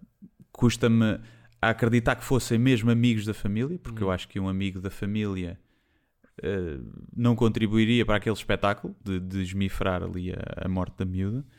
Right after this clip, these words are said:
Speaker 1: porque acho que aquilo tinha muito mais de esmifrar do que de homenagem. Pá, depois um gajo a dizer, "A família quer é paz e privacidade." E teve meia hora a falar sobre a vida pessoal deles, porque, porque ele e o, ela e o,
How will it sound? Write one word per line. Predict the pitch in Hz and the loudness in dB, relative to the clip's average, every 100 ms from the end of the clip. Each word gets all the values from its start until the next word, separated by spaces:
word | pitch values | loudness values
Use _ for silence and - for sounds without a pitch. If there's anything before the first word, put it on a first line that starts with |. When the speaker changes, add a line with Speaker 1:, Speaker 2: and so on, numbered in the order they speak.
| - - _ | -20 -20 _
Speaker 1:
porque | - 92 | -4 -2
acho | 87 | -2
que | 92 | -4
aquilo | 92 | -6
tinha | 92 95 | -6 -2
muito | 90 92 | -2 -2
mais | 95 92 | 0 0
de | 92 | -2
esmifrar | 101 98 - 104 90 | -2 0 2 2 2
do | 90 | -2
que | - | -2
de | 95 | 0
homenagem. | 92 95 95 107 123 - _ _ _ _ _ _ _ _ _ | 0 0 -2 -4 -8 -10 _ _ _ _ _ _ _ _ _
Pá, | - 113 | 0 0
depois | - 131 113 | 2 2 4
um | 135 | 4
gajo | 135 131 113 98 87 - _ _ _ _ _ - | 4 4 4 -2 -10 -14 _ _ _ _ _ -6
a | |
dizer, | 107 113 113 110 - - | -2 0 2 2 0 -10
"A | 113 | -8
família | 123 113 131 160 156 170 - - | -4 0 0 0 -4 -6 -14 -6
quer | 135 143 - | 0 0 0
é | 156 147 147 | -2 -2 -4
paz | 143 - 113 117 110 - - | -4 2 2 2 -2 -8 -12
e | 104 101 101 101 | -8 -4 -4 -4
privacidade." | - 113 110 - 113 98 90 87 _ _ _ - | -2 -4 -2 -2 0 2 0 -2 _ _ _ -4
E | 120 123 127 | -2 -2 -2
teve | 123 143 131 | -2 -2 0
meia | 139 180 170 | 2 6 6
hora | 160 170 185 196 | 6 4 2 -2
a | - | -6
falar | - 180 180 | -4 0 2
sobre | 185 - 185 | 2 0 0
a | 185 | 0
vida | 185 185 | 0 -2
pessoal | - 190 180 | 0 2 2
deles, | 175 | 2
porque, | - - - - | 0 -4 -4 -10
porque | - - | -10 -2
ele | 113 110 | 0 0
e | |
o, | 107 - | -2 0
ela | 110 107 | 0 2
e | 107 107 | 0 0
o, | 101 101 | -2 -8